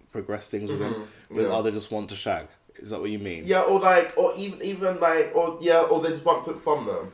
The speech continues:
Speaker 2: but they don't wanna deal with the fact that this person likes them.
Speaker 1: Yeah, or they, like, they like the attention,
Speaker 2: Yeah,
Speaker 1: and they
Speaker 2: exactly,
Speaker 1: enjoy
Speaker 2: yeah.
Speaker 1: being desired.
Speaker 2: Yeah.
Speaker 1: So they'll
Speaker 2: They will, like,
Speaker 1: them.
Speaker 2: keep it going. That, yeah, keep
Speaker 1: 'Cause
Speaker 2: it
Speaker 1: it's an
Speaker 2: going.
Speaker 1: ego boost if someone likes you, but you
Speaker 2: Of
Speaker 1: can't, you
Speaker 2: course
Speaker 1: can't
Speaker 2: it
Speaker 1: use it
Speaker 2: is,
Speaker 1: as a
Speaker 2: yeah,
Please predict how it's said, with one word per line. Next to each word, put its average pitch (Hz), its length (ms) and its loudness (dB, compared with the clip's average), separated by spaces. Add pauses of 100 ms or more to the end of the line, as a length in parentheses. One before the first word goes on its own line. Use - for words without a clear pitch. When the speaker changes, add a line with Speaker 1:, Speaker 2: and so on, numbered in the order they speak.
(160)
Speaker 2:
but 120 80 0
they - 60 2
don't 135 140 4
wanna 131 140 0
deal 127 200 -2
with 127 160 -4
the 127 80 -10
fact 110 240 -4
that 107 80 -10
this 123 100 -12
person - 420 -4
likes 120 300 -4
them. 85 300 -6 (240)
Speaker 1:
Yeah, 110 400 -2 (200)
or 127 300 4
they, 110 140 4
like, 104 500 -2 (260)
they 113 100 0
like 120 260 0
the 117 80 -2
attention, 110 680 -10 (240)
Speaker 2:
Yeah, 151 400 8
Speaker 1:
and 139 100 2
they 117 200 4
Speaker 2:
exactly, 113 140 2
Speaker 1:
enjoy 110 200 2
Speaker 2:
yeah. 110 120 2 (100)
Speaker 1:
being 110 100 -2
desired. 101 560 -2 (120)
Speaker 2:
Yeah. 110 500 0
Speaker 1:
So 101 160 -4
they'll 95 240 -4 (520)
Speaker 2:
They 131 120 -2
will, 131 100 4
like, - 220 2
Speaker 1:
them. - 120 -8
Speaker 2:
keep 139 140 -12
it 101 140 -16
going. 120 240 2
That, 120 200 2
yeah, 120 240 4
keep 147 120 -14
Speaker 1:
'Cause 175 100 2
Speaker 2:
it 165 60 -2
Speaker 1:
it's 202 120 8
an 196 60 8
Speaker 2:
going. - 40 0
Speaker 1:
ego 170 220 2
boost 160 240 2
if 151 60 -8
someone 123 260 -4
likes 113 300 -4
you, 110 80 -4
but 101 160 -4
you 113 140 -8
Speaker 2:
Of - 80 -14
Speaker 1:
can't, - 280 0
you 175 80 4
Speaker 2:
course 160 200 6
Speaker 1:
can't - 80 -2
Speaker 2:
it 131 40 2
Speaker 1:
use 131 120 4
it - 20 2
Speaker 2:
is, 110 60 2
Speaker 1:
as 110 80 -2
a 110 60 4
Speaker 2:
yeah, 113 40 4